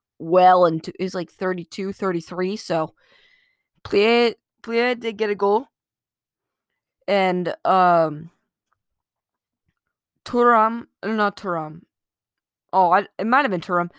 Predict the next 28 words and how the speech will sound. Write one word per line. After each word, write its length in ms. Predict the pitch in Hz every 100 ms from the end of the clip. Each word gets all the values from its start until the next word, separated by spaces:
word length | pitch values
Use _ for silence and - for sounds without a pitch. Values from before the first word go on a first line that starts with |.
| _ _
but 220 | 185 -
someone, 360 | - 233 233 -
one 200 | 202 240
of 80 | 226
their 140 | 196
stars 540 | 170 - 180 180 170 - _
did 220 | - 180
very, 320 | 160 185 196 185
very 260 | 175 175
well 440 | 165 165 160 147 - _ _ _ -
in 200 | 175 170
the, 240 | 160 147
I 80 | -
believe 220 | 185 277
it 40 | 214
was 80 | 170
Thuram, 380 | 190 180 170 160 _ _ -
in 200 | 196 190
the 120 | 185
Bayern 380 | 185 190 190 190
game, 380 | 190 190 208 196
but 240 | 190 160 - _ _ _ _
need 200 | - 226
to 60 | 262
step 220 | - 240
up 120 | 220
more 240 | - 214 220
consistently. 1160 | 226 185 - - 196 - 170 - 113 78 202